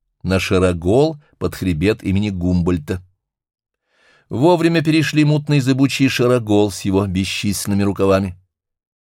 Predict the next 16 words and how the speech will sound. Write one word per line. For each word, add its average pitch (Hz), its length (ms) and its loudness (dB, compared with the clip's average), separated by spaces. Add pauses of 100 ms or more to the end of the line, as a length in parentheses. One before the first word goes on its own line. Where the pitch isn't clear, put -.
(380)
Кончок 98 680 0
едва 98 320 2
не 98 80 2
утопил 95 440 -2
своего 95 320 0
серого 98 480 0
китайского 98 600 -2
коня. 101 380 -4 (1000)
Стоим 95 420 0
у 98 80 0
горного 95 440 0
ключа 120 680 0 (340)
на 85 160 -2
взгорье 92 520 0
перед 92 360 -4 (360)
Улан-Даваном, 98 1080 2